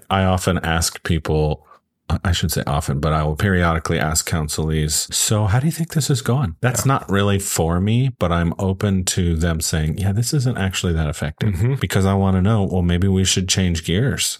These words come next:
Speaker 1: and go in a different direction
Speaker 2: Yeah.
Speaker 1: 'cause I'm not infallible. I sometimes make mistakes. Sometimes I say, "I'm a big boy. I can take it."
Speaker 2: Yeah.
Speaker 1: Which is true most of the time.
Speaker 2: <laughs>
Speaker 1: Most of the time.
Speaker 2: Most
Speaker 1: That's
Speaker 2: of
Speaker 1: true. So
Speaker 2: and, and I think what you're getting at there is just the importance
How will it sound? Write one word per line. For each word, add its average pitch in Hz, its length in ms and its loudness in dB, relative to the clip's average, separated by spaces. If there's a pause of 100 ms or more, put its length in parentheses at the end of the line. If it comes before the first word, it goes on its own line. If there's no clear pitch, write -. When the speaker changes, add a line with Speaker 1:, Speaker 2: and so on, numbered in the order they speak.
Speaker 1:
and 85 380 2
go 87 160 2
in 87 80 2
a 85 80 2
different 87 320 -2
direction 95 600 -4 (240)
Speaker 2:
Yeah. 101 140 -4
Speaker 1:
'cause 90 220 0
I'm 92 240 2
not 107 260 2
infallible. 90 720 2
I 82 180 0
sometimes 92 600 0
make 85 260 -2
mistakes. 82 600 -2
Sometimes 87 440 0
I 80 120 0
say, 82 180 0
"I'm 87 140 2
a 85 60 2
big 82 220 0
boy. 80 220 0
I 80 140 0
can 76 160 -2
take 80 240 -4
it." - 160 -6 (160)
Speaker 2:
Yeah. 107 260 -4 (140)
Speaker 1:
Which - 180 0
is 87 240 0
true 104 260 0
most 87 300 0
of 90 80 -2
the 76 80 -4
time. 78 360 -2 (360)
Speaker 2:
<laughs> - 380 -4
Speaker 1:
Most - 320 0
of 110 80 2
the 82 60 0
time. 73 280 -2
Speaker 2:
Most 101 260 -2
Speaker 1:
That's - 140 -4
Speaker 2:
of 78 80 -12
Speaker 1:
true. 87 100 -14 (100)
So - 200 -2
Speaker 2:
and, - 160 -4
and 127 100 2
I 123 60 2
think 156 220 0
what 143 200 2
you're 123 200 2
getting 117 340 0
at 95 240 -4
there 95 400 0
is 98 300 -4
just 113 240 0
the 107 120 2
importance 104 680 -2